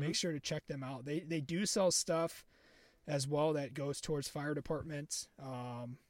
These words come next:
Speaker 2: as well as the military. So
Speaker 1: Yep.
Speaker 2: there's a lot of stuff to shop from on their website. Get in there, get on something, you know, buy something. Um, it's all good stuff.
Speaker 1: Yep. So, okay, uh, let's, let's do this.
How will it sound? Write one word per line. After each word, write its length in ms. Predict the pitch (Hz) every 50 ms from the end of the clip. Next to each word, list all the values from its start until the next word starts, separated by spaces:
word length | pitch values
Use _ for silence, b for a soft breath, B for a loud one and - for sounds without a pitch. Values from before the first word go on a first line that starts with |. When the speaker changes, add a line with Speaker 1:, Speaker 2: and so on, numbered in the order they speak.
| _ _ _ _ _ _ -
Speaker 2:
as 240 | - 147 139 131 147
well 220 | 143 143 143 139
as 100 | 135 127
the 80 | 143 131
military. 520 | 131 131 127 120 - - 113 107 107 117 B B B B B B B B
So 500 | - - 143 127 127 123 123 123 120 - -
Speaker 1:
Yep. 140 | 151 160 - _ -
Speaker 2:
there's 160 | 151 139 127
a 40 | 135
lot 260 | 143 151 165 165 170
of 80 | 165 -
stuff 260 | - - 160 151 -
to 100 | - 151
shop 360 | - - - 156 151 156 151 -
from 400 | - 170 156 156 156 156 151 151 - _ _ _ - -
on 120 | 156 151
their 100 | 151 139 131
website. 500 | 135 139 147 147 - 160 151 151 151 - - 180 147
Get 200 | 139 156 151 156
in 180 | 160 156 160 156
there, 160 | 156 160 156
get 220 | 139 - 147 143 147
on 180 | 143 147 151 -
something, 340 | - 160 147 151 - 160
you 60 | 151 127
know, 60 | 120
buy 180 | - 139 143 147
something. 480 | - - 151 151 - 165 151 156 156 b b b b b b b b b _
Um, 320 | - 131 131 127 123 120 127 131
it's 140 | 139 -
all 160 | 165 151 147 135
good 200 | 127 143 123 -
stuff. 380 | - - 101 - - - - - - - - - - - - - - - - - - - _ _ - - _ _
Speaker 1:
Yep. 120 | 180 185 - _ - - _ _ b b b b b b b b b b b -
So, 280 | - 180 170 123 - - - -
okay, 220 | - 135 - 131 - B B B B B B B -
uh, 340 | 135 127 127 123 120 117 107 92
let's, 320 | 135 135 139 - - - -
let's 180 | 135 135 - -
do 120 | 151 135
this. 340 | 131 120 101 - - -